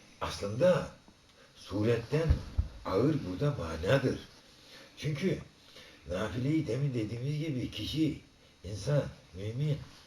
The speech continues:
kendi reyi ile, kendi emriyle yapıyor.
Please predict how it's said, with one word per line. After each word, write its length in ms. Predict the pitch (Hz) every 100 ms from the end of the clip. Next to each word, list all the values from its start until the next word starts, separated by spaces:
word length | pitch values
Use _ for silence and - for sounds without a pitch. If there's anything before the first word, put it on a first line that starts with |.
| - - -
kendi 560 | - 104 120 165 196
reyi 520 | 127 123 113 123 135 107
ile, 260 | 85 - - - - - - -
kendi 400 | - 123 143 196
emriyle 580 | 147 147 123 127 104 101
yapıyor. 680 | 92 87 78 80 69 65